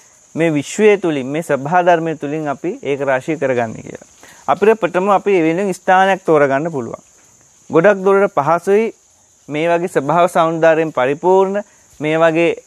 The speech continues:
ලෙන් ආශ්‍රිතව අතීත මුතුන් මිත්තන්ගේ ශක්තිය ගැබ්බුණ, ඒ යක්ෂ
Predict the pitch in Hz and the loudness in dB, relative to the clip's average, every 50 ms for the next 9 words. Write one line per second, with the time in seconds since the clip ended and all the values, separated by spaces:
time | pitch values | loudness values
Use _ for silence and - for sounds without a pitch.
0 | _ _ - 131 135 131 139 151 165 185 190 190 190 196 196 196 - - 202 196 | _ _ -8 -4 0 2 2 2 2 2 2 2 2 2 2 0 -2 -6 -6 -4
1 | 196 202 202 202 - _ _ _ _ _ - - 139 - - 170 170 160 165 156 | -4 -4 -6 -6 -8 _ _ _ _ _ -6 -6 -4 -2 -2 -2 -2 -2 -2 -4
2 | 143 135 131 131 127 - 151 156 165 165 165 165 _ - 160 156 156 151 147 - | -6 -6 -6 -6 -6 -4 -4 -2 -2 -2 -4 -4 _ -2 -2 0 0 -2 -4 -4
3 | - 139 123 - _ - 151 156 156 170 175 165 170 180 196 196 190 190 - _ | -4 -6 -6 -6 _ -6 -4 -2 2 2 2 2 0 -2 -4 -2 -4 -6 -8 _
4 | _ _ _ _ _ _ - - 147 147 147 139 135 131 - - - | _ _ _ _ _ _ -6 -2 0 0 2 2 2 0 -2 -6 -6